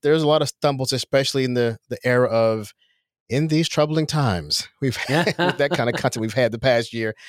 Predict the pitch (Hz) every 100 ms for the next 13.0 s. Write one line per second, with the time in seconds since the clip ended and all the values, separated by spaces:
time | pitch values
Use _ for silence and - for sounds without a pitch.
0 | - - 143 143 147 151 135 127 135 110
1 | - 135 120 110 117 117 - 113 107 104
2 | - 120 117 110 - 113 104 92 117 98
3 | 87 92 104 104 - _ - 120 113 123
4 | 110 113 107 104 101 101 113 101 98 107
5 | 95 92 - _ _ _ _ _ _ -
6 | - 120 95 - 127 127 131 147 196 214
7 | 165 117 117 _ 139 135 180 202 190 -
8 | 190 175 170 165 165 147 151 156 143 131
9 | 143 135 110 104 - 110 95 82 - -
10 | _ _ - 160 190 202 175 160 175 175
11 | 170 160 151 - 208 202 190 185 156 156
12 | 151 147 123 135 135 135 127 127 123